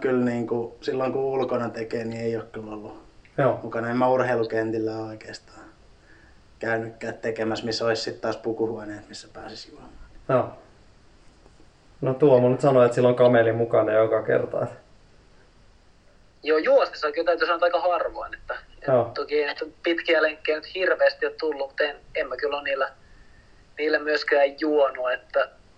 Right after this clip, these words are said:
Speaker 3: ehkä joskus tällä kertaa en kyllä muista, että olisin puolekkaalle valmistautunut. Mulla oli geelejä mukana, niihin totuttelin. Niin mu-, en montaa pitkää lenkkiä juossut, mutta olisin kolme, kolme kaksikymppistä tai pidempää juossut, niin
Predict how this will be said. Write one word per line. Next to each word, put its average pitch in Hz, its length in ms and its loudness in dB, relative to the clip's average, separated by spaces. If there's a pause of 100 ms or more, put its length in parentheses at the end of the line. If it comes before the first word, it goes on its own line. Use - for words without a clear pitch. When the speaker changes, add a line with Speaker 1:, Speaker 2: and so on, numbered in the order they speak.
(180)
Speaker 3:
ehkä 143 280 2
joskus 165 260 -2
tällä 208 260 2
kertaa 147 280 0
en 147 60 -2
kyllä 147 120 -6
muista, 147 260 -4
että 143 120 -4
olisin 147 240 -4 (800)
puolekkaalle 147 640 2
valmistautunut. 147 640 0
Mulla 160 120 -2
oli 170 100 2
geelejä 170 500 2
mukana, 123 300 -6
niihin 131 260 -10
totuttelin. 127 540 -2 (800)
Niin 131 100 -12
mu-, 131 260 -6
en 135 120 0
montaa 135 380 2
pitkää 143 360 2
lenkkiä 135 360 -6
juossut, 139 340 4
mutta 127 140 0
olisin 143 220 -2
kolme, 139 340 2 (540)
kolme 170 300 2
kaksikymppistä 135 720 -4
tai 127 280 0 (240)
pidempää 127 480 -2
juossut, 127 440 -4
niin 123 120 -10